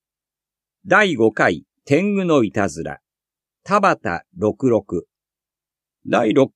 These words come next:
回、金慶橋にシデムシは笑う、山木美里。第七回、幻の愛妻、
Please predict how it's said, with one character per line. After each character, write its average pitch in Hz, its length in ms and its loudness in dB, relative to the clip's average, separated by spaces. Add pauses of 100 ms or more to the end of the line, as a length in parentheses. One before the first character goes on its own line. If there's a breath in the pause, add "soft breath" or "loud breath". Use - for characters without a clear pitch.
(100)
回、 147 320 2 (240)
金 226 280 2
慶 214 320 4
橋 170 320 0
に 147 240 4
シ - 180 -4
デ 180 140 2
ム 151 120 2
シ 107 200 -4
は 127 180 2
笑 82 320 -2
う、 73 120 -10 (500)
山 156 340 0
木 - 200 -20
美 131 120 -8
里。 95 480 -6 (880)
第 185 300 0
七 135 280 2
回、 104 380 -2 (240)
幻 175 640 2
の 151 220 2
愛 92 200 -4
妻、 73 420 -6